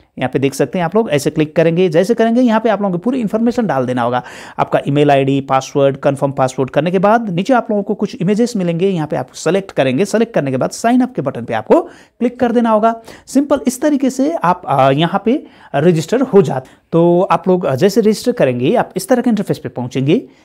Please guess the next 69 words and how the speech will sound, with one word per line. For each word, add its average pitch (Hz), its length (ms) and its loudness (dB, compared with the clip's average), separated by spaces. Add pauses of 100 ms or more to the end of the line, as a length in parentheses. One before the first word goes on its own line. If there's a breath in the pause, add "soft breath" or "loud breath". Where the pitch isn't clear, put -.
(140 loud breath)
यहाँ 127 120 -4
पे 139 100 0
आप 120 140 -2
लोग 117 80 -6
देख 127 160 -2
सकते 151 240 -2
हैं 196 220 2
आप 165 160 -2
लोगों 135 140 2
को 131 80 -4
इस 127 140 -4
तरह 143 120 2
का 139 80 -2
इंटरफेस 135 320 -6
दिखाई 131 200 -2
देगा। 170 300 4 (380 loud breath)
यहाँ 151 220 2
पे 196 60 2
आप 180 120 0
लोगों 180 120 0
को 156 80 -6
कुछ - 280 -6
ऐड 143 180 0
चलेंगे, 151 340 0
उसको 202 220 -6
कट 135 180 -4
कर - 160 -2
देना 147 180 2
होगा। 156 260 2
यहाँ 175 280 2
पे 220 100 0
आप 151 160 -2
लोग 127 100 -2
देख 120 160 -4
सकते - 260 -6
हैं, 175 100 -2
यहाँ 202 160 0
पे 233 100 -2
आप 226 140 -2
लोगों 220 100 -2
को 226 80 -2
थ्री 226 200 0
लाइन 226 220 2
दिखाई 151 220 0
देगा। 131 280 2
यहाँ 180 280 0
पे 175 60 -2
आप 135 140 -4
लोग 131 100 -4
देख 131 160 -2
सकते - 240 -6
हैं 190 80 -2
ये 160 140 0
थ्री 185 180 -4
लाइन 220 260 0
आप 165 160 -6
लोगों 127 100 -2
को - 80 -8
दिखाई 120 200 -2
देगा। 175 280 4 (480 loud breath)
इस - 180 -8
थ्री - 120 2
लाइन 247 200 4
पे 247 140 0
सिंपल 233 320 0
आपको 156 400 -4
ऐसे 147 160 -6
क्लिक 135 260 -6
करेंगे। 139 420 0